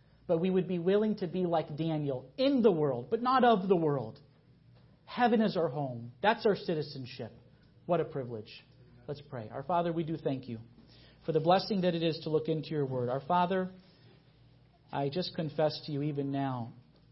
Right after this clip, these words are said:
that so much has been missed in this first chapter. I know that, even of things that you've showed to me. Lord, I pray that you would take that which you've given and that which you've spoken and use it in our hearts.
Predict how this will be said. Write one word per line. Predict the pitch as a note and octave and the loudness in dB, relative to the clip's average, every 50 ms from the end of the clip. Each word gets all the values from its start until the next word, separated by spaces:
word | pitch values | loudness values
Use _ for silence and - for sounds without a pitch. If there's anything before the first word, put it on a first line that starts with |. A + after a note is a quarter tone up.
| - - | -12 -8
that | D3 C#3 | -8 -8
so | - - - - F3+ F#3 | -8 -6 -4 -2 -2 0
much | F3+ E3+ D#3 D3 - - | 0 0 0 -2 -4 -8
has | C3+ B2+ | -12 -8
been | C3 C#3+ C3+ C3+ C3 | -6 -6 -6 -4 -6
missed | C3+ C3 A#2 - - - | -6 -6 -8 -8 -10 -10
in | C3+ B2+ | -10 -10
this | B2+ A#2+ - - | -10 -10 -10 -10
first | C3 B2+ A#2+ - - | -10 -10 -10 -10 -10
chapter. | - C3 A#2+ A#2 - - B2+ B2+ | -8 -8 -8 -8 -8 -8 -6 -6
I | C3 C3+ | -6 -4
know | C3+ C3 B2+ | -4 -4 -4
that, | A#2 A#2+ A2 - - - - - - - _ _ _ _ _ _ - - - - - - - - | -6 -6 -8 -8 -12 -18 -20 -20 -20 -20 _ _ _ _ _ _ -20 -20 -20 -20 -20 -18 -10 -8
even | E3+ E3 E3 D#3 | -6 -4 -2 -4
of | D3+ C#3+ | -4 -4
things | - D#3+ D3 C#3+ C#3 - | -4 -4 -4 -4 -4 -6
that | - | -8
you've | - D3 C3+ A#2+ | -10 -10 -10 -8
showed | - - C#3+ C3+ C3 B2 - | -4 -4 -4 -4 -4 -6 -8
to | C3 | -8
me. | B2+ B2 B2+ A#2+ A#2 A#2 - - _ _ _ _ _ _ _ _ _ _ _ _ - - - - - - - - _ _ _ _ | -8 -6 -8 -8 -10 -12 -16 -20 _ _ _ _ _ _ _ _ _ _ _ _ -20 -20 -20 -20 -20 -20 -20 -20 _ _ _ _
Lord, | - E3+ F3 F3 | 0 2 2 2
I | E3+ | 2
pray | F3 - F3 D#3+ | 2 0 0 0
that | D3 E3 | 0 -2
you | F3 E3 D3 | -4 -4 -4
would | D3 D3 | -4 -4
take | - F3 F3 F3 E3+ E3+ | -2 -2 -2 -2 0 0
that | D#3 D#3 D#3 E3 - G3 | 0 2 2 0 -2 -6
which | D#3+ - - | -8 -6 -6
you've | D3+ C3+ C3 | -6 -6 -4
given | - E3 E3+ E3 G3 G3 G3 G3 G3 - - - - _ _ _ _ _ _ _ _ _ - - - - - - | -2 -2 0 0 0 -2 -4 -4 -8 -12 -18 -20 -20 _ _ _ _ _ _ _ _ _ -20 -20 -20 -20 -16 -12
and | - B2+ B2+ C3 | -10 -10 -6 -4
that | C3+ D3 D3+ D3+ | -2 -2 -2 -2
which | D3 C#3 - - | -4 -6 -6 -8
you've | D3+ C3 | -8 -8
spoken | - - - - F3+ F#3 F3+ - G3+ F#3 F#3 G3 G3 - - - - - - - | -10 -6 0 4 4 4 4 2 -2 -4 -4 -4 -6 -10 -14 -18 -20 -18 -14 -8
and | D3+ C#3+ C#3+ | -6 -4 -2
use | D3+ F3 F3 D#3 | -2 -2 0 0
it | E3+ D#3 | 0 0
in | D#3+ D#3 D3+ | 0 0 0
our | C#3+ C#3 | -2 -2
hearts. | C3+ D#3+ F#3+ G#3+ A3+ A3+ - - - - | 0 0 0 0 0 -2 -8 -14 -14 -14